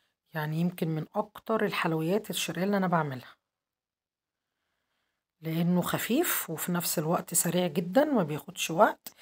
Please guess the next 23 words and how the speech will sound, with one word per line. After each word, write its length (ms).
وحلو 680
كده، 260
يعني 360
اكله 240
كده 240
لذيذ 440
كده 260
وحلو. 420
وكمان 440
بيستوي 360
في 60
الفرن 360
بسرعة، 380
يعني 140
عايزة 200
اقول 120
لكم 160
ما 60
بيكملش 580
عشر 300
دقايق 200
في 120
الفرن. 380